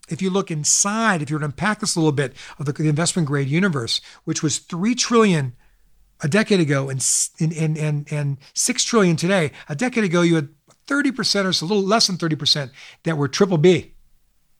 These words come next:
So call it eight hundred billion, nine hundred, somewhere in that range. Today, of the six trillion in investment grade, more than half are triple B, one notch above junk. So you've had a quadrupling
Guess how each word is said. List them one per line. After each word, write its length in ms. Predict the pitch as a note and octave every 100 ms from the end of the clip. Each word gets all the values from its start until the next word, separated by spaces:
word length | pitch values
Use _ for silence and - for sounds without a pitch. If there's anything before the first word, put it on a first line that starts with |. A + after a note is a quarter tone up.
| _ -
So 160 | C#4+
call 240 | C#4+ B3+ G#3+
it 160 | -
eight 80 | F3
hundred 280 | F#3 D#3 C3+
billion, 440 | D3+ D#3+ D#3+ C3+
nine 120 | B2 C#3
hundred, 200 | D#3+ D3
somewhere 220 | A3+ G#3
in 40 |
that 120 | E3
range. 400 | C#3 C#3 A#2 - _ - _ _ _ _ _ _ _ _ _
Today, 760 | - D#3+ C#3+ G#3 A#3+ D3 C3 - _ -
of 160 | D3 B2+
the 80 | C3+
six 440 | - - G#3+ -
trillion 460 | - F#3 D#3 C3 A#2+
in 60 |
investment 380 | B2 A#2 A2 A#2
grade, 240 | A2 A2 - _ -
more 180 | D3+
than 120 | C#3+ A#2+
half 580 | - B2+ C#3+ - - _ _ _ _ _ _ _ -
are 160 | C3 B2+
triple 280 | - C#3+ A#2+
B, 260 | C3 A2+ _ -
one 420 | C3 C#3+ E3 D#3+
notch 400 | C#3 C3+ C#3 -
above 560 | B2 A2 B2 A#2+ G#2 - _ _ -
junk. 420 | C#3+ B2+ - _ _ _ _ - -
So 140 | F#3
you've 80 | D#3+
had 80 | D3+
a 40 |
quadrupling 1000 | - D#3 B2+ C3 F#3 A3+ C4 A3 D3 G#2+